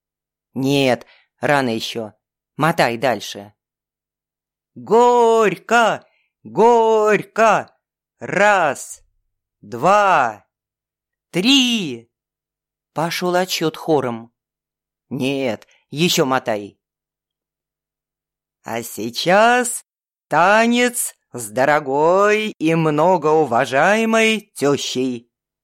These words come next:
Тёщу просим на середину зала». Я выхожу и встаю, подбоченясь.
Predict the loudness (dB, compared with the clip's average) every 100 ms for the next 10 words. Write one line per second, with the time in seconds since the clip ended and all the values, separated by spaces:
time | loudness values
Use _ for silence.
0 | _ -4 0 2 2 0 -4 -2 2 2
1 | 0 -8 _ -10 -2 2 2 2 0 2
2 | 2 0 -2 -2 -2 0 0 0 0 0
3 | 2 2 2 0 -2 -8 _ _ _ _
4 | _ _ _ _ _ _ _ -4 0 0
5 | -2 -2 -2 -2 -4 -4 -4 -4 -4 -6
6 | -10 -14 _ _ -8 -2 -2 -2 -6 -6
7 | -8 -14